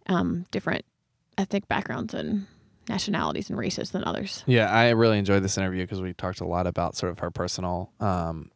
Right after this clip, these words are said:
Speaker 2: her personal investment in the issue, why, why she is the way she is, why she is a build,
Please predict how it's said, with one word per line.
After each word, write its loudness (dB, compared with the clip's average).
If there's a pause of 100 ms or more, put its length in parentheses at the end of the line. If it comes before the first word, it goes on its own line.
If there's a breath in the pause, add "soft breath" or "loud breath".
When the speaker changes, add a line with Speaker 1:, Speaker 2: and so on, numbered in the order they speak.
(180)
Speaker 2:
her -2
personal 0
investment -2
in 0
the 2
issue, 4
why, 2
why 2
she -2
is 0
the -2
way 2
she -6
is, 0
why 2
she -2
is 0
a -6
build, 0